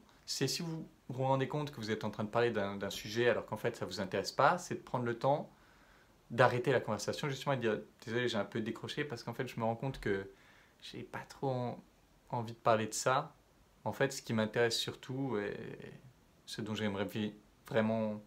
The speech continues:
plus parler, c'est tel truc. » Donc,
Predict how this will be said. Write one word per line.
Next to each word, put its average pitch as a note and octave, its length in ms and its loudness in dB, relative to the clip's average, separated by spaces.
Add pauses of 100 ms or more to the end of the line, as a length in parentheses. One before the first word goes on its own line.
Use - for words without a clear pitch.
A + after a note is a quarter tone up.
(160)
plus - 240 -10
parler, G#2+ 520 4 (120)
c'est - 340 -10
tel A#2+ 160 2
truc. » - 380 -12 (720)
Donc, B2+ 420 2